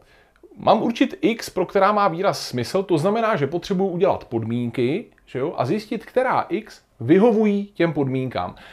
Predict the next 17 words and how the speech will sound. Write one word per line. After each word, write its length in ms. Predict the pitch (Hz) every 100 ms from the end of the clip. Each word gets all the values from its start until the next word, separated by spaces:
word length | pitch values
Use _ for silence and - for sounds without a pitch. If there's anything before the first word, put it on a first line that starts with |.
| -
V 80 | -
podstatě 340 | 170 262 247
je 60 | 262
to 140 | 269
úplně 480 | - - - 339 311
stejná 520 | - 220 208 254 269
úloha, 520 | 131 123 104 98 107 - - -
jako 180 | - 214
kdyby 280 | 190 220 247 -
tohleto 840 | 185 277 339 - - 104 - - -
byla 440 | 139 208 104 - _ _ -
nějaká 420 | 110 113 120 127
funkce 800 | 120 - 127 120 - 85 - - -
f 200 | 117 -
od 180 | 208 208
x, 500 | 104 90 - - - _ _ -
jo, 240 | - -